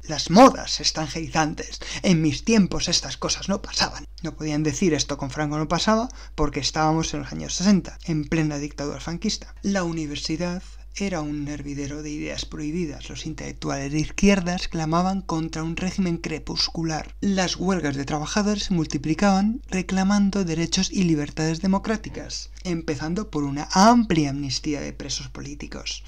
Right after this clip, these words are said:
Las cuestiones regionales, los sentimientos nacionalistas en Cataluña y en el País Vasco se reavivaron. La oposición catalanista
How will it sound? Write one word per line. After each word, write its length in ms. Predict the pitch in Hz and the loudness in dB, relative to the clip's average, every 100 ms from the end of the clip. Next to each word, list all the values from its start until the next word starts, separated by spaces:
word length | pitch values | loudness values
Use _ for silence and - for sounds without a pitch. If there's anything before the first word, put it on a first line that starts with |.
| - | -4
Las 240 | 165 151 | -2 -2
cuestiones 540 | - 131 - 160 170 | -4 -6 -2 -2 -2
regionales, 680 | 175 165 196 202 170 143 - - | -4 -4 0 2 0 -4 -8 -6
los 160 | 156 | -4
sentimientos 640 | - 139 - 151 139 147 143 | -4 -8 -10 -10 -8 -10 -10
nacionalistas 760 | 131 180 151 156 160 180 156 | -10 -6 -6 -4 -4 -4 -4
en 120 | 185 | -4
Cataluña 600 | 165 143 143 175 165 139 | -4 -6 0 2 4 2
y 80 | 143 | -4
en 60 | 139 | -10
el 100 | 131 | -8
País 220 | 151 160 | -6 -4
Vasco 260 | 220 - | -4 -4
se 220 | 233 - 208 | -4 -4 -6
reavivaron. 1080 | - 226 214 214 214 190 175 143 - - - | -4 -4 -4 -2 0 2 2 0 -6 -10 -4
La 220 | 175 151 | -2 -2
oposición 520 | 147 147 139 127 151 | -4 -6 -8 -4 -4
catalanista 880 | 143 147 160 180 220 208 - 233 | -4 -2 0 2 2 0 -6 -8